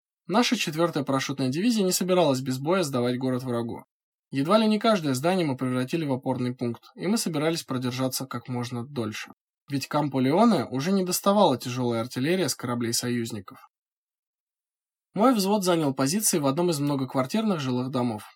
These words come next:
Это было массивное пятиэтажное здание, но в нём уже не оставалось ни одного жителя. Почти все они покинули город ещё до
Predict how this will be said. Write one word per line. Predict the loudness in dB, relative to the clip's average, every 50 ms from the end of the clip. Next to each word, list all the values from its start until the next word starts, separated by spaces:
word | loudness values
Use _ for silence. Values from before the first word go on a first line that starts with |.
| _ _ -8
Это | -6 -2 0
было | 2 2 2
массивное | 2 2 2 0 0 2 2 2 2 2 2 0 0
пятиэтажное | -2 -4 -4 -4 -2 0 0 0 0 0 0 -2 -2
здание, | -2 -2 -2 -2 -2 -4 -6 -10 -12 -18 _ _ _ _ _ _ _ _ _ -4
но | 0 2
в | 4
нём | 6 6 6
уже | 6 4 4
не | 4 2
оставалось | 2 0 2 4 6 6 6 6 4 2 0
ни | 0
одного | 0 0 0 -2 -2 -2
жителя. | -2 -2 -4 -4 -4 -6 -8 -10 -10 -18 _ _ _ _ _ _ _ _
Почти | -4 -4 -2 -2 -2 -2
все | -2 0 2 4 4
они | 4 4 2
покинули | 0 -2 -2 0 0 0 0 0
город | 0 0 0 0 0 -2 -2
ещё | -4 -4 -2 -2 -4 -2
до | 0 0 0 0 0 -2